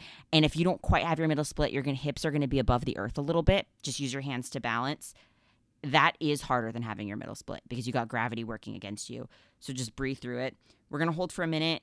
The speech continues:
If you can't hold for a minute, that's okay. Don't, don't hurt yourself. Don't push too hard. Just come out of it,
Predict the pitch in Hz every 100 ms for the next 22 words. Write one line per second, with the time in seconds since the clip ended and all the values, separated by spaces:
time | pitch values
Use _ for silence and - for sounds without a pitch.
0 | _ 156 - 147 - 156 151 156 147 -
1 | 139 131 143 - 131 - 135 123 113 131
2 | 156 135 117 - - 127 113 147 139 147
3 | 165 139 131 123 - 131 - - - 117
4 | 123 156 180 214 - - _ 151 - 165
5 | 151 147 156 156 156